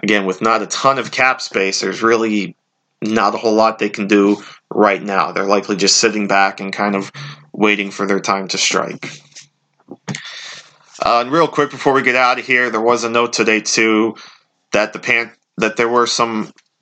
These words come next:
Panthers coaching staff at Northwestern Pro Day to take a look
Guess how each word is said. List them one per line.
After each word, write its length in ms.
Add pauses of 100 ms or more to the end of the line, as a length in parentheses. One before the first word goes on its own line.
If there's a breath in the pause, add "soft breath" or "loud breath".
(200)
Panthers 360
coaching 400
staff 760 (920 loud breath)
at 380
Northwestern 920
Pro 400
Day 320
to 80
take 200
a 40
look 340